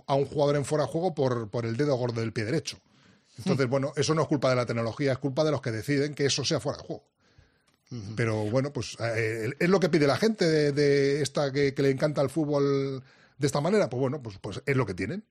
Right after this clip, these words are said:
Speaker 2: Y
Speaker 1: Sí.
Speaker 2: volviendo al tema de antes de la Champions, no sé, pero leyéndote, <clears throat> pareces deslizar que no te gusta mucho el nuevo formato comparado con el anterior.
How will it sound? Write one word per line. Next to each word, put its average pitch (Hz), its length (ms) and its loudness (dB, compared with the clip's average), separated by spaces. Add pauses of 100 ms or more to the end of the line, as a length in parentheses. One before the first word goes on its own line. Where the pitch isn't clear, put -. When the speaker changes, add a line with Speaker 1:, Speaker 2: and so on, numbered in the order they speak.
(400)
Speaker 2:
Y 135 60 -8
Speaker 1:
Sí. - 40 -2
Speaker 2:
volviendo 160 340 0
al 190 80 -6
tema 196 440 -2
de 170 100 -4
antes 175 240 -4
de 160 80 -4
la 147 80 -4
Champions, 175 520 -4 (560)
no 185 120 -10
sé, 254 160 -6
pero 147 140 -4
leyéndote, 180 960 -2
<clears throat> - 480 -14
pareces 180 400 4
deslizar 185 540 2
que 170 180 0
no 160 480 0 (340)
te 160 80 0
gusta 165 260 2
mucho 175 220 4
el 165 60 4
nuevo 165 160 6
formato 208 420 0
comparado 156 300 0
con 156 100 2
el 143 60 2
anterior. 143 400 -2